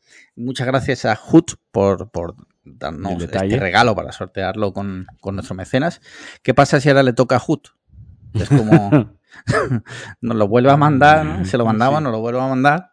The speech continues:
Speaker 2: Y otra
Speaker 1: y
Speaker 2: vez
Speaker 1: lo
Speaker 2: lo
Speaker 1: volvemos
Speaker 2: volvemos
Speaker 1: a
Speaker 2: a sortear.
Speaker 1: sortear.
Speaker 2: Estaría
Speaker 1: Sí.
Speaker 2: guapísimo, sí.
Speaker 1: Eh, todavía no hemos decidido cómo lo vamos a hacer.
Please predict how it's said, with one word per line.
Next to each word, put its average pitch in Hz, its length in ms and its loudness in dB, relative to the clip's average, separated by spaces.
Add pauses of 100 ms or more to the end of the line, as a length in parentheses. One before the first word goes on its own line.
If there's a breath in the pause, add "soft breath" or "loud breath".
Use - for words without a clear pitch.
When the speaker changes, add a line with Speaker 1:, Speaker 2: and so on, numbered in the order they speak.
(220 soft breath)
Speaker 2:
Y 123 180 2
otra 110 160 8
Speaker 1:
y - 20 6
Speaker 2:
vez 110 80 6
Speaker 1:
lo 120 80 6
Speaker 2:
lo 120 60 6
Speaker 1:
volvemos 107 200 2
Speaker 2:
volvemos 101 160 0
Speaker 1:
a - 20 -2
Speaker 2:
a 104 40 -2
sortear. 98 220 0
Speaker 1:
sortear. 85 180 -4
Speaker 2:
Estaría 95 320 -4
Speaker 1:
Sí. 101 40 -2
Speaker 2:
guapísimo, 90 460 -6
sí. 92 160 -14 (460)
Speaker 1:
Eh, 131 360 6
todavía 131 240 6
no 156 60 0
hemos 170 140 4
decidido 156 320 4
cómo 139 160 2
lo 131 80 4
vamos 127 180 4
a 120 60 2
hacer. 165 360 0